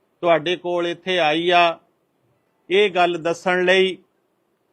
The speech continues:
ਕਿ ਅਸੀਂ ਪੰਜਾਬ ਦੇ ਅੰਦਰ ਅਕਾਲੀ ਦਲ ਵਾਰਸ ਪੰਜਾਬ ਦੀ ਪਾਰਟੀ ਨੂੰ ਕਿੰਨਾ ਪਿਆਰ ਕਰਦੇ ਹਾਂ ਔਰ ਇਹਨਾਂ ਦੇ ਮਨਾਂ ਵਿੱਚ ਇੱਕੋ ਇੱਕ ਬੜਾ ਵੱਡਾ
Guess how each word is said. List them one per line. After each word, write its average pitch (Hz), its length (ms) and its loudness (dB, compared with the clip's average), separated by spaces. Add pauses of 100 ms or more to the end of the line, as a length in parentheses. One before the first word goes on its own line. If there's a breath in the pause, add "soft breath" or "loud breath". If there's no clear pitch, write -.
(320)
ਕਿ 185 180 0
ਅਸੀਂ 196 280 -6
ਪੰਜਾਬ 165 580 0
ਦੇ 180 200 -2
ਅੰਦਰ 175 420 2 (920)
ਅਕਾਲੀ 175 460 0
ਦਲ 185 240 -2
ਵਾਰਸ 165 460 0
ਪੰਜਾਬ 165 540 -2
ਦੀ 180 140 0
ਪਾਰਟੀ 165 540 0
ਨੂੰ 185 300 -6 (720)
ਕਿੰਨਾ 190 340 0
ਪਿਆਰ 170 400 2
ਕਰਦੇ 180 440 0
ਹਾਂ 190 200 -2 (880)
ਔਰ 185 200 0
ਇਹਨਾਂ 214 260 -4
ਦੇ 208 180 -2
ਮਨਾਂ 180 360 -2
ਵਿੱਚ 196 360 -4 (920)
ਇੱਕੋ 208 460 0
ਇੱਕ 196 240 -6
ਬੜਾ 175 320 0
ਵੱਡਾ 175 560 2